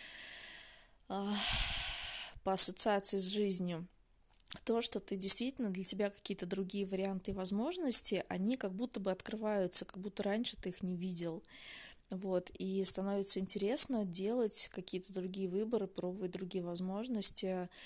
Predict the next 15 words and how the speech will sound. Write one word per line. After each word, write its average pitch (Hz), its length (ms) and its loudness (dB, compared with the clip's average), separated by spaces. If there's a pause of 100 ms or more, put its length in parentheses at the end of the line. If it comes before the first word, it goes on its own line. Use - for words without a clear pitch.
(300)
а, 190 180 -10
открывать 196 560 -8
для 202 120 -10
себя 190 380 8
какие-то 185 460 -12
новые 185 420 -8
темы. 180 720 -2
И, 175 560 -10
м, 175 340 -16 (580)
таким - 320 -10
образом 214 440 -6
все 196 240 2
раскручивается, 190 1000 2
что - 320 -8
вот 180 300 -10